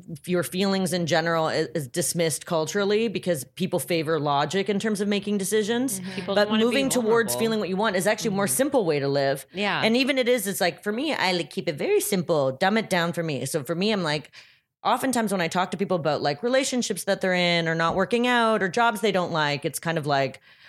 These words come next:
Speaker 1: "Oh, well, that doesn't sound fun." Like that, wow,
Speaker 3: Yeah.
Speaker 1: I would, yeah, I certainly wouldn't wanna be in a situation like that. That doesn't sound fun. And sometimes
Speaker 3: Yes.
Speaker 1: even keeping it as simple as that
Speaker 2: Yeah.
Speaker 1: and trusting that and then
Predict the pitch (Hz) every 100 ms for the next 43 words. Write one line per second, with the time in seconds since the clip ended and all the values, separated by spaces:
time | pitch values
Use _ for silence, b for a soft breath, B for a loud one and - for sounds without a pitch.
0 | B - 220 143 147 156 160 170 165 143
1 | 143 135 - 120 107 117 - 131 131 151
2 | 135 - _ _ _ 147 160 131 135 147
3 | 156 - 170 180 147 151 143 - 170 175
4 | 160 165 175 175 160 143 139 139 143 135
5 | 135 120 131 123 123 113 - 127 139 139
6 | 147 151 131 127 113 147 170 151 220 208
7 | 160 202 196 180 - _ - 185 175 170
8 | 156 151 - 165 165 165 156 170 170 139
9 | - 190 185 175 175 180 202 202 311 392
10 | 269 175 160 - 202 196 196